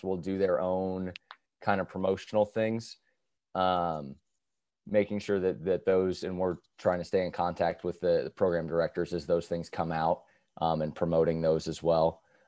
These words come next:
Um, but really just be, uh, marketable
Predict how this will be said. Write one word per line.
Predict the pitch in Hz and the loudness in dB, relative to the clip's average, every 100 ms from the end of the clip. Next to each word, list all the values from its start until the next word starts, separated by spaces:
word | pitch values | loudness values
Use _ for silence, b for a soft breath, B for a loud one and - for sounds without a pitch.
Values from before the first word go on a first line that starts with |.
| - | -4
Um, | 82 80 76 69 55 53 _ _ _ _ _ _ _ - | 2 2 2 0 -4 -10 _ _ _ _ _ _ _ 8
but | 92 - _ - | 8 8 _ -2
really | 85 113 120 | 8 10 10
just | 95 107 - _ - 90 - | 8 4 2 _ -14 -10 2
be, | 110 127 135 - - - | 6 6 2 -6 -12 0
uh, | 110 92 87 | 4 6 6
marketable | 92 101 101 - - - | 10 10 8 2 0 -6